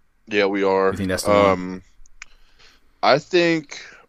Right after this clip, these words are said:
Speaker 1: I think she's gonna have it until, like, so what's she at right now? Thirty-five wins?
Speaker 2: Uh, I think it's thirty-four.
Speaker 1: Okay. I was gonna say maybe
Speaker 2: Either
Speaker 1: she
Speaker 2: way.
Speaker 1: has until forty.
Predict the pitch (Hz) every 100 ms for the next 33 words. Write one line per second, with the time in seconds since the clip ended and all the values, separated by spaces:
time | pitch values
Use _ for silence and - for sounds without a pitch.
0 | _ - - _ 107 120 220 180 131 127
1 | 110 107 104 101 101 98 - - 107 92
2 | 92 - 101 117 - 139 117 104 101 92
3 | - 107 104 98 120 135 151 165 175 185
4 | - 90 92 180 92 98 - 90 87 -
5 | 92 87 82 82 80 - - _ _ _
6 | _ _ _ _ _ _ _ _ _ _
7 | _ 98 98 - 85 87 98 _ _ _
8 | _ _ - 123 135 - 147 170 131 139
9 | - 135 131 127 127 131 - 135 180 160
10 | 131